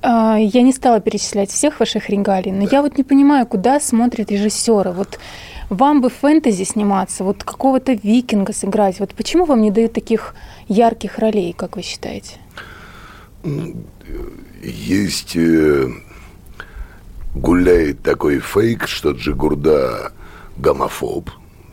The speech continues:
Speaker 2: Это я к тому, что все-таки в шоу-бизнесе есть влиятельные люди, э,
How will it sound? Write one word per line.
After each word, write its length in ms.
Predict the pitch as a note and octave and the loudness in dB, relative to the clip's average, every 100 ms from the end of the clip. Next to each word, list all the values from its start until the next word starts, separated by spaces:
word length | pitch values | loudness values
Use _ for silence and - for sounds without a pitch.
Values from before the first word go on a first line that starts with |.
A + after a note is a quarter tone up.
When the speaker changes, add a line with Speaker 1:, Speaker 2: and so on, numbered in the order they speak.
| - - - - - - | -20 -20 -20 -20 -20 -12
Speaker 2:
Это 240 | A#1+ B1+ C2 | -6 -4 -2
я 200 | B1+ B1 | -2 -2
к 80 | - | -4
тому, 360 | C#2 C2 B1+ | -6 -4 -6
что 600 | A#1+ - B1 A1+ A1+ - - | -8 -6 -4 -4 -6 -8 -12
все-таки 420 | - A1+ G#1+ A1 | -10 -8 -8 -10
в 80 | - | -8
шоу-бизнесе 1120 | - D2 B1+ A#1 C#2 A1+ B1 A1+ - G1+ - - - - - - - | -2 0 -2 -6 -8 -8 -10 -10 -8 -10 -10 -16 -20 -20 -18 -20 -8
есть 460 | C2+ D#2 C#2 - | -2 0 0 -4
влиятельные 920 | B1+ C2 C#2 C#2+ D2 - C#2+ B1+ B1+ A#1 | -8 -6 -4 2 2 2 -4 -6 -8 -8
люди, 600 | G#1 G#1 G#1 G#1 F#2 G#2+ - - - - - - - - - - - | -10 -12 -10 -4 -2 -4 -10 -20 -20 -20 -20 -20 -20 -20 -20 -20 -18
э, 160 | - | -16